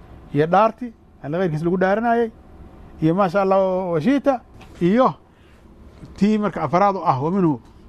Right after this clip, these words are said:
waxaa ka mid ah shirkigii asqarka ahaa, qawlu "Laa ilaaha illa Allah wa anta, lawla Allah wa anta," Alla iyo adiga haddaanay jirin. Yani, waxaas ay igu dhici lahaa, ama waxaas ma aanan heleen, iyay leeyihiin. Marka in saas la yiraahdo maaha. "Wamaa lii illa Allah wa anta,"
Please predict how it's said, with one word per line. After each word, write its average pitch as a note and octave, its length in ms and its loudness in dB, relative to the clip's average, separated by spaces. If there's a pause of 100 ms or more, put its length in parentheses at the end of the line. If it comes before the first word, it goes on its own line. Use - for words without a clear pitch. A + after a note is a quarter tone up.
(100)
waxaa E3 200 2
ka F#3 100 -2
mid F#3+ 100 0
ah E3 40 0
shirkigii D#3+ 240 -2
asqarka D3+ 420 -2
ahaa, A#2+ 100 -6
qawlu G#3 240 2
"Laa E3+ 280 -4
ilaaha E3 180 -4
illa E3+ 100 -4
Allah E3+ 180 0
wa F3 80 -2
anta, E3+ 180 -6 (180)
lawla G#3 240 4
Allah G#3+ 240 0
wa F3+ 80 -4
anta," D3 180 -10
Alla B3+ 260 2
iyo A#3+ 120 0
adiga A3 220 4
haddaanay D#3+ 340 -2
jirin. B2 260 -10 (680)
Yani, C3 160 0
waxaas D#3+ 240 0
ay D3 80 -2
igu D3+ 100 0
dhici D3 180 0
lahaa, C#3 340 2 (680)
ama C#3 100 -2
waxaas C3+ 260 -4
ma E3 120 0
aanan C#3+ 140 0
heleen, D3+ 280 2 (100)
iyay C#3+ 120 -2
leeyihiin. A#2 340 -2 (1600)
Marka D#3+ 220 0
in F#3+ 120 -2
saas E3+ 200 0
la D3+ 80 -2
yiraahdo C#3 240 0
maaha. B2 140 -4
"Wamaa A3+ 280 4
lii B3+ 240 -4
illa B3 140 0
Allah A3+ 220 2
wa G3 100 -4
anta," D#3+ 180 -12